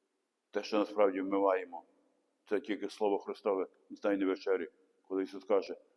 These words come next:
Прийміть, їжте, це і тіло моє. Євангеліє від Марка. Знаємо також,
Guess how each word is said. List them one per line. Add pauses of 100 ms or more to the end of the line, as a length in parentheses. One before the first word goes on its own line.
(120)
Прийміть,
їжте,
це
і
тіло
моє. (360)
Євангеліє
від
Марка. (960)
Знаємо
також,